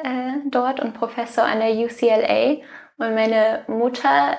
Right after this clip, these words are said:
ähm, wohnt in Frankfurt und ist Entwicklungshelferin. Und dadurch war es dann immer ein Hin und Her zwischen Frankfurt und Los Angeles. Den Vater wollte man natürlich auch sehen und er uns auch.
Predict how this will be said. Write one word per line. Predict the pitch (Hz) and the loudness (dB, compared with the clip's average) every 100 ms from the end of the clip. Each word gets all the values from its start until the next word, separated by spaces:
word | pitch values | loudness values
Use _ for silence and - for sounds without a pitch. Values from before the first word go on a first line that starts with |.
| - | -4
ähm, | 226 220 220 - | -4 -4 -8 -2
wohnt | 233 226 | 0 0
in | 220 | -2
Frankfurt | - 208 220 - 254 277 - | 0 0 0 2 2 2 0
und | 220 | -4
ist | 220 - | -6 -8
Entwicklungshelferin. | 220 - 277 220 208 196 196 202 202 247 - - - - - - _ - | -2 0 0 -2 -2 -2 -2 -4 -4 -4 -6 -12 -20 -18 -20 -20 _ -6
Und | 226 226 226 220 - _ _ - | -2 0 0 -4 -12 _ _ -2
dadurch | 220 233 226 240 240 240 | 0 2 2 4 2 0
war | 220 226 | -2 -2
es | 226 | 2
dann | 220 220 | 0 2
immer | 233 233 | 2 2
ein | 214 214 | 2 0
Hin | 226 262 | 2 4
und | 254 247 | 4 2
Her | 254 226 220 | 2 2 0
zwischen | - 226 - 220 | -4 -4 -4 -8
Frankfurt | - - 220 233 - 240 233 - - | -8 -4 -4 -4 -4 -2 0 -4 -10
und | 226 214 | -10 -6
Los | 220 220 | -4 -2
Angeles. | 208 233 240 269 277 | -2 -2 -2 -2 -2
Den | 220 208 | -4 -2
Vater | 208 202 220 | 0 2 2
wollte | 196 202 | 2 2
man | 214 | 2
natürlich | 202 202 240 - | 2 4 2 4
auch | 202 269 | 2 0
sehen | - 247 240 294 - | 2 2 4 2 0
und | - 254 254 | 4 4 4
er | 220 208 | 4 4
uns | 214 - | 4 4
auch. | 214 233 | 4 4